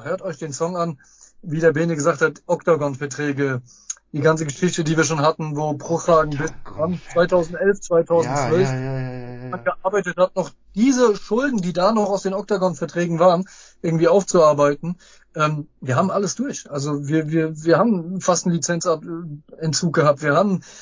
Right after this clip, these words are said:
Speaker 1: was, was war diese, diese schle-, schlechte, ähm, wo keiner mit gerechnet hat? Elf, glaub ich, elf, zwölf, wo Alex Meyer hätte wechseln können, die ganze Bundesliga
Speaker 2: Ja.
Speaker 1: ihn gejagt. Er hat aber nochmal unterschrieben, ist dann sogar in der zweiten Liga nochmal Torschützenkönig geworden.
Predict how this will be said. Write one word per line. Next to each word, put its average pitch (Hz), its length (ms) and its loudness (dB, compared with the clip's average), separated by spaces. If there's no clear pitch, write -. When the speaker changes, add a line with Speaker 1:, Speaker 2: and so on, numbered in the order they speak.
Speaker 1:
was, 151 280 0
was 208 180 0
war 190 100 2
diese, 151 400 -6
diese 143 380 -4
schle-, 165 400 -4
schlechte, 165 400 0
ähm, 151 640 0
wo 156 100 4
keiner 202 320 4
mit 190 120 2
gerechnet 185 320 -2
hat? 143 120 -6
Elf, 220 200 4
glaub 143 200 0
ich, 151 120 -6
elf, 196 180 0
zwölf, 196 400 2
wo 165 240 0
Alex 185 300 0
Meyer 190 220 2
hätte 180 220 0
wechseln 190 320 0
können, 185 200 2
die 165 60 -2
ganze 185 240 2
Bundesliga 185 460 0
Speaker 2:
Ja. 185 60 2
Speaker 1:
ihn 175 120 0
gejagt. 165 320 4
Er 160 80 0
hat 185 80 2
aber 175 140 2
nochmal 196 240 2
unterschrieben, 185 520 0
ist - 160 -6
dann 190 120 2
sogar 180 220 2
in 180 60 -4
der 175 100 -4
zweiten 180 280 -2
Liga 180 240 -4
nochmal 170 240 -4
Torschützenkönig 180 800 -2
geworden. 170 420 4